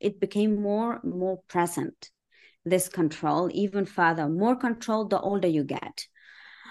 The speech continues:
Um, because you start to think independently, you're more in contact with people. But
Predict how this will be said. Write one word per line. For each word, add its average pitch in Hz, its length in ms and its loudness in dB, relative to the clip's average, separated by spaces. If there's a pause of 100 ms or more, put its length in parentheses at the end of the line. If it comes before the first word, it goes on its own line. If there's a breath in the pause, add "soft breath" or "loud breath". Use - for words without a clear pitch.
(200 loud breath)
Um, 175 800 4
because 180 280 2
you 196 60 2
start 180 300 2
to - 60 -12
think 175 260 0
independently, 240 920 4
you're 196 160 0
more 180 260 2
in 180 120 -4
contact 233 480 -2
with 196 200 -4
people. 175 560 -2 (140)
But 175 360 0